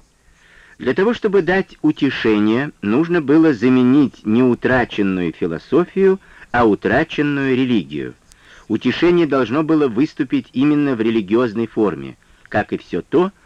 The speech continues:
что должно было захватывать массы. Так это было в те времена, и так продолжалось вплоть до семнадцатого века.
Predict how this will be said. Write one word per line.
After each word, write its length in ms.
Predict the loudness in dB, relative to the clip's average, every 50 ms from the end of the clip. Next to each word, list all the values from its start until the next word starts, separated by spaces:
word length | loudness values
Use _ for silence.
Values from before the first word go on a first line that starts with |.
| -20 _ _
что 220 | -16 -6 -4 -2
должно 360 | -2 0 -2 -2 -2 -2 -2 0
было 380 | 0 0 0 0 0 -2 -4 -8
захватывать 840 | -8 -6 -4 -4 -4 -6 -6 -4 -2 -2 -2 -4 -4 -6 -8 -8 -6
массы. 540 | -4 -4 -4 -4 -6 -10 -16 -18 -18 -18 -18 -20 _ _ _ _ _ _ _ _ _ _
Так 280 | 0 0 0 0 -2 -6
это 180 | -6 -4 -4
было 260 | -2 -2 -2 -2 -4 -6
в 80 | -8
те 200 | -8 -6 -6 -6
времена, 520 | -6 -6 -10 -10 -10 -8 -4 -2 -2 -4 -4 _ _ _ _ _ -12
и 80 | -10
так 260 | -4 -2 -2 -2 -2
продолжалось 760 | -4 -8 -10 -8 -8 -8 -10 -10 -6 -4 -2 -2 0 -2 -4 -6
вплоть 480 | -12 _ -10 -6 -2 -2 -2 -2 -2
до 100 | -6 -12
семнадцатого 640 | -12 -10 -10 -10 -8 -8 -10 -12 -14 _ -12 -10 -10
века. 380 | -10 -10 -12 -14 -16 -16 -20 -20